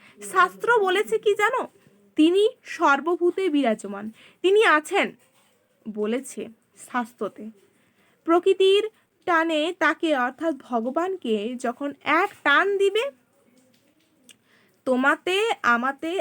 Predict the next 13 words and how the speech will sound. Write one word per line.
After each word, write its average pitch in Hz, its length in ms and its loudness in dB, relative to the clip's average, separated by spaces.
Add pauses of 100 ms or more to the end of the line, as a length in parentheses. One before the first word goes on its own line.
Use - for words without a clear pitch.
আজ 277 240 2
দেখছি", 262 680 0 (800)
এইভাবে 285 800 0 (420)
যখন 262 680 0
বুঝতে 311 520 2
পারবে, 311 600 2 (680)
তখন 294 580 0 (340)
আর 247 340 2 (380)
কাউকে 262 440 0
কিছুই 285 480 0
বুঝাতে 254 440 -6
হবে 202 300 -8
না। 220 200 -12